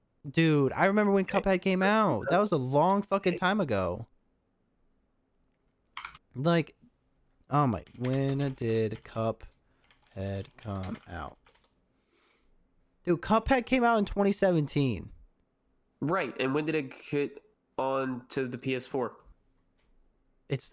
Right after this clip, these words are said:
Speaker 1: isn't even on the P S four? Dude, it's still, oh,
Speaker 2: Yes.
Speaker 1: it is on the P S four. Um,
Speaker 2: Uh, you might, it might, it might have been a while.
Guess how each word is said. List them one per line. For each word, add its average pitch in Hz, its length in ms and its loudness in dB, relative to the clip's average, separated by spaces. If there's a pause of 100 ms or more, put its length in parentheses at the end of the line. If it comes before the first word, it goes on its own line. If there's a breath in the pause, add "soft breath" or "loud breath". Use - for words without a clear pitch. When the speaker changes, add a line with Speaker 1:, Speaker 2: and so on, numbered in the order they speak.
(160)
Speaker 1:
isn't 139 260 -8
even 151 180 0
on 131 100 2
the 165 80 0
P 170 120 0
S 175 100 -2
four? 202 240 -8 (720)
Dude, 226 140 4
it's - 140 0
still, 190 340 2
oh, 156 260 4
Speaker 2:
Yes. 123 140 -2 (260)
Speaker 1:
it 147 120 2
is 151 140 2
on 131 80 -2
the 110 60 -8
P 117 120 -8
S 104 60 -6
four. - 160 -14 (100)
Um, 170 460 4 (640 soft breath)
Speaker 2:
Uh, 117 1120 -2
you 127 220 0
might, 143 220 -2
it 120 80 -2
might, 135 180 0
it 123 180 -4
might 127 180 -2
have 117 80 -6
been 113 100 -4
a - 40 -4
while. - 240 -6